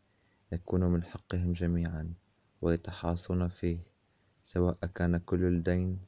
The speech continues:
أو جزءاً منه، فيسري انقسام الدين على كل ما يستوفيه الدائن، ولو كان قد استوفى جزءاً من الدين، وحتى لو كان هذا الجزء في حدود حصة الدائن المستوفي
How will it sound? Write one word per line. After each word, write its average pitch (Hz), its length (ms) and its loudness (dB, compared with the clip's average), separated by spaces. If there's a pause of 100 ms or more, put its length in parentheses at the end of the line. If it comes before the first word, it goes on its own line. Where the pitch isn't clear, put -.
(420)
أو 85 100 2
جزءاً 85 320 -2
منه، 85 400 0 (1000)
فيسري 87 440 0
انقسام 90 480 -2
الدين 87 520 0 (380)
على 85 200 0
كل 90 300 2
ما 85 200 4
يستوفيه 87 680 -2
الدائن، 82 580 -2 (600)
ولو 82 220 0
كان 92 320 0
قد 87 240 -2
استوفى 87 420 -2
جزءاً 87 300 0
من 87 260 2
الدين، 82 540 -2 (640)
وحتى 95 400 -4
لو 92 140 4
كان 92 280 0
هذا 90 380 2
الجزء 90 480 0 (500)
في 87 80 4
حدود 90 380 0
حصة 90 420 -4
الدائن 87 460 0
المستوفي 85 760 -2